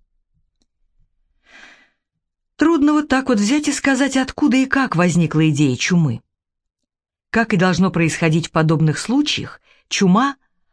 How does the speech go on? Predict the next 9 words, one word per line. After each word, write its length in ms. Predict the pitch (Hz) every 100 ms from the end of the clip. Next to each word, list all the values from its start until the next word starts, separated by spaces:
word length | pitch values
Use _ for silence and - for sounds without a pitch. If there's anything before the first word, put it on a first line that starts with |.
| _ - - -
родилась 800 | 196 175 208 247 294 294 - - _ _ -
из 300 | 240 214 - -
необходимых 800 | 247 240 - 240 226 226 147
внешних 460 | 156 170 156 151 139
обстоятельств. 880 | 127 - 175 156 - - - - - _ _ _ _ _ _ _ -
Аня 300 | 196 254 240
была 200 | 190 196
ещё 260 | 196 -
грудная, 640 | 175 185 180 214 262 127